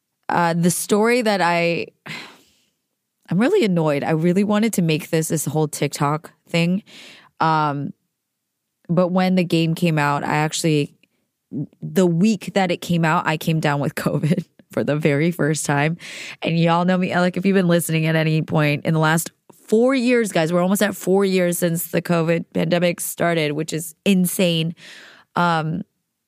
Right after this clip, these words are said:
in almost four years, I never got it. And yeah, <laughs> as fate would have it, the week that the game was released and it went live and everybody was experiencing it,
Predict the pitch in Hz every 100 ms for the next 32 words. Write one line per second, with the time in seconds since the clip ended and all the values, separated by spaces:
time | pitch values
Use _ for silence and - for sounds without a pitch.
0 | _ _ - 170 - 185 214 262 269 -
1 | 240 240 247 254 196 139 165 165 170 180
2 | 190 185 208 170 - _ - - - -
3 | 170 170 165 165 165 185 - - _ _
4 | _ - 160 214 175 143 - - - 185
5 | 180 - - 226 190 - - 165 - 196
6 | 156 185 175 180 160 - 156 175 170 -
7 | 165 - - 151 165 160 160 151 - 151
8 | 151 156 156 - - 160 87 90 160 156
9 | - 165 160 156 156 147 151 156 147 147
10 | 147 139 147 - - - - 160 160 -
11 | 151 139 -